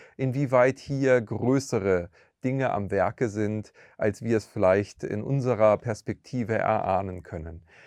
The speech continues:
Wir, wir gemeinsam haben das schon gefühlt und werden das sicherlich auch bei den nächsten Events gemeinsam wieder erleben und fühlen. Und damit wird es für uns immer greifbarer und realistischer,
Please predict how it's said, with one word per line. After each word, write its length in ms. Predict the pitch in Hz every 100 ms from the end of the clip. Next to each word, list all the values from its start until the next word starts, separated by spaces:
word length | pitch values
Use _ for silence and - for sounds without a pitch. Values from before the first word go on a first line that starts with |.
| - _ -
Wir, 400 | 120 160 151 147 - _ _ 131
wir 200 | 151 143
gemeinsam 720 | 147 135 165 151 143 139 139
haben 160 | 165
das 160 | 156 139
schon 300 | - 151 143
gefühlt 600 | 135 - - 185 156 110
und 160 | 117 113
werden 220 | 117 120
das 160 | 117
sicherlich 460 | 127 123 117 117 - - -
auch 180 | - 113
bei 120 | 123
den 140 | 131 127
nächsten 400 | 135 131 - 123
Events 480 | 131 110 120 -
gemeinsam 640 | 120 104 104 113 107 101 101
wieder 300 | 123 113 98
erleben 680 | - 104 98 113 107 101
und 220 | 90 95 -
fühlen. 440 | - 127 120 113
Und 160 | 104 110
damit 320 | 110 120 107
wird 160 | 117
es 140 | 117 -
für 120 | 127
uns 200 | 131 -
immer 280 | 135 131 123
greifbarer 680 | - 107 120 - 101 101 -
und 260 | 104 101
realistischer, 800 | 101 95 104 - 113 - 104